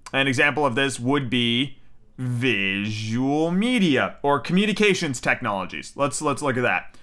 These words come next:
Um, not ten years ago, there were six media companies. Now there are four. It's big. Like,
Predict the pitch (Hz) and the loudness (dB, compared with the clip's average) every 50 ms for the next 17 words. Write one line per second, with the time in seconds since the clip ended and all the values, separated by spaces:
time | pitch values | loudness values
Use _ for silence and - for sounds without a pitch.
0 | - - - - - - - - 135 139 143 139 135 135 123 113 - - - 151 | -20 -20 -20 -20 -20 -20 -6 0 2 4 4 4 4 2 2 -2 -8 -10 0 4
1 | 190 240 247 254 226 190 - - - - 196 247 285 311 302 294 302 302 294 294 | 6 6 6 6 4 0 -6 -14 -10 -2 0 2 2 2 0 -2 0 0 2 2
2 | 285 214 277 202 185 240 247 220 170 131 107 95 - - - - - - - - | 2 2 2 4 6 6 8 8 8 6 4 0 -6 -12 -18 -20 -20 -20 -20 -20
3 | _ - - - - - - - - - - - - - 127 165 196 214 214 214 | _ -20 -20 -20 -20 -20 -20 -20 -20 -20 -20 -16 -6 0 4 4 6 6 6 4
4 | 196 - - - - - - - - - - 135 151 165 165 143 139 123 120 139 | 4 2 0 0 2 2 2 2 0 -4 -4 -2 0 0 2 4 4 4 4 2
5 | 135 131 120 147 170 214 240 - - - - - - - - - _ - - - | 2 0 2 0 0 0 0 -2 -6 -10 -14 -18 -20 -20 -20 -20 _ -20 -20 -20
6 | - - - - - - 117 123 139 147 139 139 151 151 156 156 156 143 - 190 | -20 -20 -20 -20 -12 -4 0 2 4 4 4 4 4 4 4 4 2 2 2 2
7 | 185 165 131 127 104 78 - - - - - - - - - - - - - - | 4 4 4 4 2 0 -4 -8 -14 -20 -20 -20 -20 -20 -20 -20 -20 -20 -20 -20
8 | - - - - - - - _ - - - - - - - 165 151 147 127 - | -20 -20 -20 -20 -20 -20 -20 _ -20 -20 -20 -20 -20 -4 2 4 4 4 4 2
9 | - - - - - - 127 127 143 233 156 107 98 - - - 151 131 117 107 | -2 -4 -4 -8 -10 -8 0 2 4 4 4 2 0 -4 -4 -2 0 0 0 0